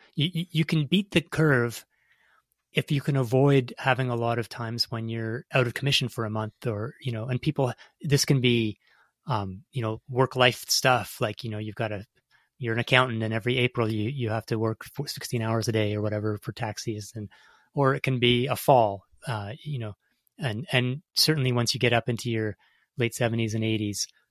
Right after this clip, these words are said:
falls are, um, th-, th-, I mean, they can be seri-, they can obviously be serious in their own right, but they,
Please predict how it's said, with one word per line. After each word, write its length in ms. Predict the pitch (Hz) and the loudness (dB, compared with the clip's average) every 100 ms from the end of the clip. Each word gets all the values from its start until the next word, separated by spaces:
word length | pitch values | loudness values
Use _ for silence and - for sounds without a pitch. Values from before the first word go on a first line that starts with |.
| _ - | _ -18
falls 640 | - 123 117 117 120 - - | 0 6 6 6 2 -2 -4
are, 480 | 110 104 101 101 - _ _ _ _ _ 120 | 0 0 -2 -4 -10 _ _ _ _ _ -6
um, 380 | 107 143 104 - _ _ _ _ _ _ _ _ _ _ _ _ _ _ _ _ _ _ _ - 156 | -4 -4 -8 -14 _ _ _ _ _ _ _ _ _ _ _ _ _ _ _ _ _ _ _ -6 -4
th-, 140 | 190 151 | -2 -2
th-, 100 | 190 | 0
I 40 | |
mean, 160 | 123 117 | 2 2
they 80 | 120 | 2
can 100 | 123 | 2
be 80 | |
seri-, 320 | 113 131 127 - | 2 6 4 4
they 120 | 117 | -2
can 160 | 123 131 - | -2 -6 -2
obviously 300 | 127 117 - | -2 0 -2
be 100 | 110 | -2
serious 380 | 107 - 120 110 | -4 -2 -2 -2
in 80 | 110 | -4
their 120 | 107 | 2
own 160 | 135 147 | 4 6
right, 260 | 107 123 - - - | 4 0 -4 -12 -8
but 120 | - | -4
they, 180 | 120 | -4